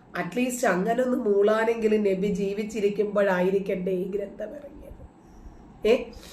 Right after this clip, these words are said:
ഈ പച്ചച്ചട്ടയും ചുമന്ന ചട്ടയും നീല ചട്ടയും ഒക്കെയുള്ള ഗ്രന്ഥം നബി കണ്ടിട്ടില്ല. നബിയുടെ തലയിലേക്ക് നിങ്ങൾ വച്ച് കെട്ടിക്കൊടുത്തതാണ് ഈ ഖുർആൻ. അതുകൊണ്ടാണ് ഖുർആൻ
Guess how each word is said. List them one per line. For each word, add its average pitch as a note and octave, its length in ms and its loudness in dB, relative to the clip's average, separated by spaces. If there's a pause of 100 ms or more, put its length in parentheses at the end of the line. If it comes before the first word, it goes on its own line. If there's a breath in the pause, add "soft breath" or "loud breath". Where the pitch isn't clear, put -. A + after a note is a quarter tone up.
(200 loud breath)
ഈ B3+ 180 6
പച്ചച്ചട്ടയും C#4 800 6
ചുമന്ന C4 360 4
ചട്ടയും C4 440 2
നീല B3+ 260 2
ചട്ടയും B3 500 0
ഒക്കെയുള്ള A#3 340 0
ഗ്രന്ഥം A3 540 -2 (600)
നബി A3+ 260 -2
കണ്ടിട്ടില്ല. F#3+ 500 -10 (1500 loud breath)
നബിയുടെ E4 640 10
തലയിലേക്ക് E4 760 6
നിങ്ങൾ D#4 520 2
വച്ച് B3+ 500 0
കെട്ടിക്കൊടുത്തതാണ് A#3+ 1120 0
ഈ G3 140 -2 (100)
ഖുർആൻ. G3 440 -8 (100)
അതുകൊണ്ടാണ് G3 800 -6 (480 soft breath)
ഖുർആൻ A3+ 460 4